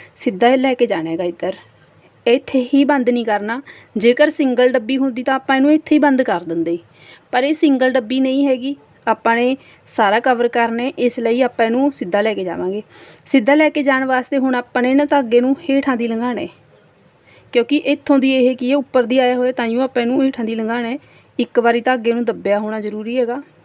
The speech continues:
ਤਾਂ ਆਪਾਂ ਨੇ ਇੱਥੋਂ ਦੀ ਕੱਢ ਲੈਣਾ ਇਸ ਤਰ੍ਹਾਂ ਤੇ ਉਸ ਤੋਂ ਬਾਅਦ ਨਾਲ ਦੇ ਪੁਆਇੰਟ 'ਤੇ ਚੱਲਾਂਗੇ ਐਵੇਂ।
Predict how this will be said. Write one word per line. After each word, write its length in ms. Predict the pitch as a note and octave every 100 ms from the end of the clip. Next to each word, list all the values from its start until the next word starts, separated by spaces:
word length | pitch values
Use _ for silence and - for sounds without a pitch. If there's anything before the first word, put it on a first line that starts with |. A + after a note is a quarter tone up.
| _ _ _ _ _ _ _ _ _ _ -
ਤਾਂ 200 | A3 A3 -
ਆਪਾਂ 280 | A3 - G#3+
ਨੇ 80 | A#3+
ਇੱਥੋਂ 240 | - A3+
ਦੀ 220 | A3 B3 - _ _ _ _ _ _ -
ਕੱਢ 220 | F#3+ F3
ਲੈਣਾ 280 | F#3+ G#3+ G3
ਇਸ 140 | F#3+
ਤਰ੍ਹਾਂ 260 | - G3 A3+ - _ _ _ _ _ _ _ _ _ _ _ _ _ _ _ _ _ _
ਤੇ 100 | - -
ਉਸ 180 | A3+ -
ਤੋਂ 180 | A#3
ਬਾਅਦ 280 | G#3+ G#3+ G#3+
ਨਾਲ 280 | B3 A3+ G#3
ਦੇ 100 | G3+
ਪੁਆਇੰਟ 300 | G#3 G#3+ G#3
'ਤੇ 120 | A3+ G#3+
ਚੱਲਾਂਗੇ 460 | G#3 G3 G3+ G3+
ਐਵੇਂ। 200 | G3+ A#3+